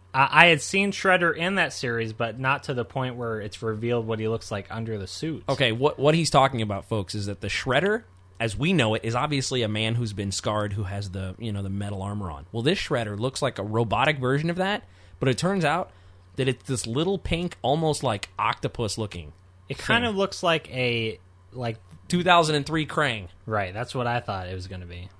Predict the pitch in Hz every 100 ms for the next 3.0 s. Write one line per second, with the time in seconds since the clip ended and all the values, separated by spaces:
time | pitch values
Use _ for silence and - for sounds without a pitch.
0 | - 131 127 123 - - - - - 123
1 | 139 117 101 123 190 175 170 170 143 117
2 | 120 113 110 113 147 156 - - 151 151